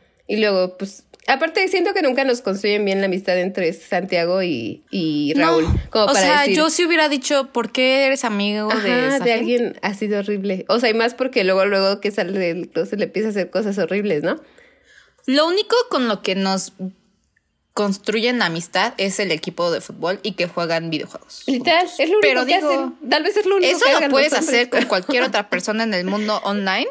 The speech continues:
Speaker 1: Ajá.
Speaker 2: O si te cambias de otro equipo.
Speaker 1: Literal.
Speaker 2: O, o sea, ujú.
Speaker 1: Y nada más porque también digo, siento que esta es un tipo de película que te tienen que poner cuando empiezas a estudiar cine para saber lo que no tienes que hacer con un guión. <laughs>
Speaker 2: Sí.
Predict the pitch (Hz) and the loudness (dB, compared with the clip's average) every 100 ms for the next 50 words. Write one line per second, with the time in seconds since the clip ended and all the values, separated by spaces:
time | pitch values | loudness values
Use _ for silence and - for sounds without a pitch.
0 | - 240 226 208 214 - _ _ _ _ | -4 -4 -2 -2 -4 -12 _ _ _ _
1 | _ _ _ _ 254 254 277 277 202 196 | _ _ _ _ 2 2 2 0 -2 -2
2 | 220 226 226 214 196 247 - 415 311 - | -2 -2 0 -2 -2 -6 -6 -8 -10 -14
3 | _ - _ _ 240 233 190 196 196 190 | _ -20 _ _ -8 -4 -2 -2 -2 -4
4 | 190 - 202 202 196 190 185 180 - 240 | -4 -6 -4 0 0 0 -4 -10 -12 -10
5 | 214 254 339 311 254 247 302 311 208 - | -4 -4 0 0 2 2 0 0 0 0
6 | - 269 214 202 208 208 233 226 214 240 | -2 0 0 0 0 0 0 2 0 -2
7 | 233 254 254 240 220 240 208 208 208 202 | -4 -2 -2 -2 -4 -4 -4 -4 -6 -4
8 | 170 160 185 180 160 - 160 185 180 151 | -6 -4 -4 -4 -6 -4 -4 -4 -6 -4
9 | 131 156 - _ 220 165 147 165 185 190 | -4 -4 -10 _ -4 -4 -4 -6 -8 -10
10 | - 165 151 139 170 - - _ - 208 | -10 -6 -2 -2 -4 -14 -20 _ -8 -4
11 | 196 277 311 _ - 190 240 208 220 240 | 0 -2 -4 _ 0 0 2 0 0 -2
12 | 240 208 185 202 226 190 196 180 - - | -2 -4 -2 -4 -4 -6 -4 -6 -6 -4
13 | 185 202 190 185 277 226 240 226 262 - | -2 0 0 0 0 -2 0 -2 -2 -6
14 | - _ _ _ _ _ _ _ - - | -20 _ _ _ _ _ _ _ -18 -8
15 | - | -4